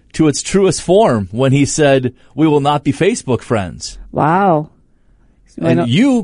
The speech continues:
Speaker 1: clearly didn't because you and he are friends on Facebook.
Speaker 2: Mitch and him are friends on Facebook.
Speaker 1: Well, I want, well, I don't know.
Speaker 2: Huh.
Speaker 1: I feel like if we were fri-, friends on Facebook, though, he would have spoiled some of it for me.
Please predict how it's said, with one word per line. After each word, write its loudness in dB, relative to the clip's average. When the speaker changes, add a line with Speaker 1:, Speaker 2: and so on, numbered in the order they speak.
Speaker 1:
clearly 2
didn't 0
because -2
you 4
and 2
he 2
are 0
friends 0
on 0
Facebook. -6
Speaker 2:
Mitch 0
and 4
him 2
are 0
friends -2
on -2
Facebook. -6
Speaker 1:
Well, 0
I 0
want, 0
well, 2
I 0
don't 0
know. 2
Speaker 2:
Huh. 0
Speaker 1:
I 0
feel -2
like -2
if 0
we 0
were 2
fri-, -2
friends -2
on 2
Facebook, -2
though, 2
he 2
would 0
have -2
spoiled 0
some -2
of -6
it -2
for 0
me. -4